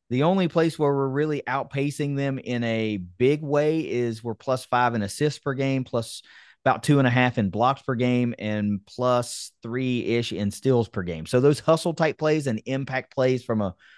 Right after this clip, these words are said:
from a basketball standpoint, I guess you would say, uh, Marshall's outpacing, uh, the, the Bobcats a little bit in those areas, but scoring and defensive scoring and all this, I mean, it's really even. So Marshall's gonna have to bring their A game. They're gonna need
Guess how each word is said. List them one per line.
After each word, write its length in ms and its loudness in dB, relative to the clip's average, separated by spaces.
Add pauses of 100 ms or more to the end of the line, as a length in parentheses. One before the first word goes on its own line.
(300)
from 180 2
a 320 2
basketball 680 2
standpoint, 560 -2 (100)
I 100 -2
guess 220 -2
you 80 -4
would 140 -6
say, 240 -2 (800)
uh, 380 -2
Marshall's 380 -2
outpacing, 760 0
uh, 140 0
the, 320 0
the 140 -4
Bobcats 680 -2
a 60 -10
little 220 2
bit 140 4
in 80 4
those 220 2
areas, 320 0
but 160 -14
scoring 420 2
and 120 2
defensive 420 -2
scoring 360 0
and 100 0
all 100 2
this, 100 -4
I 60 -12
mean, 160 -4
it's 100 -8 (100)
really 600 4 (260)
even. 460 0
So 180 -6
Marshall's 340 -2
gonna 160 -2
have 160 -2
to 80 -4
bring 180 2
their 120 2
A 200 4
game. 260 2
They're 80 4
gonna 180 0
need 160 -6